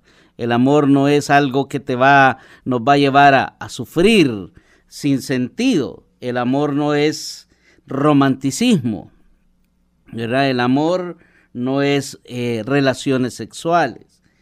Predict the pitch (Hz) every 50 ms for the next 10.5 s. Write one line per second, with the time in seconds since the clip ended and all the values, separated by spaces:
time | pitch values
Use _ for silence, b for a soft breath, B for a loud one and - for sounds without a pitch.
0 | _ _ _ _ _ 143 135 135 135 135 131 139 156 165 180 185 170 156 143 143
1 | 143 143 143 143 - - - - - b b b b b b _ 127 131 135 127
2 | 139 135 135 135 131 - - 131 123 123 120 117 - - 139 139 135 131 131 123
3 | - - - 123 123 113 113 110 110 110 110 135 151 160 139 117 104 87 - -
4 | - - b b b b b b b _ - 123 110 117 123 127 - - 117 98
5 | 110 117 117 110 - - 107 101 104 101 - - _ - 117 127 147 160 156 156
6 | - 113 110 92 67 - - - b b b b b b b - 113 117 - -
7 | - 170 165 139 127 123 110 113 113 104 104 117 120 127 131 127 120 117 117 -
8 | - _ 135 123 120 117 110 117 117 123 131 135 127 123 113 107 - - b b
9 | b b b b b - - 123 120 120 117 110 120 123 113 117 117 120 117 117
10 | 107 127 151 147 123 110 98 90 82 -